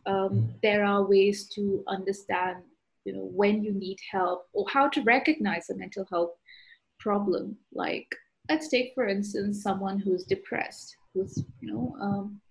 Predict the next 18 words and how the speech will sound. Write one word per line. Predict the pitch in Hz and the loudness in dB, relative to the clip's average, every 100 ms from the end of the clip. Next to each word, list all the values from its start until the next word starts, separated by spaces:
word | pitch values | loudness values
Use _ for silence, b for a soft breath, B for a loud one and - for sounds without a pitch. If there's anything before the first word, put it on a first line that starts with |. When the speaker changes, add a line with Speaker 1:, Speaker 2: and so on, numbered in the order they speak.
| _ - | _ -4
Speaker 1:
it's, | - - - - | -4 -4 -12 -14
you | - 202 190 | -6 -4 2
know, | |
we | 294 339 | 6 6
believe | 285 311 330 | 8 8 8
that | 294 262 | 6 4
it's | 285 | 4
okay | 285 - - | 4 6 4
to | - | 2
feel | - 220 202 | 0 2 2
sad. | - 185 190 - - _ _ | 2 0 0 -2 -8 _ _
You | 208 214 | -6 -4
know, | |
it's | 233 | -4
part | - 277 277 | 2 6 6
of | 269 | 6
our | 262 | 6
emotions. | 214 202 196 - 202 196 240 - | 6 4 4 2 0 0 -2 -8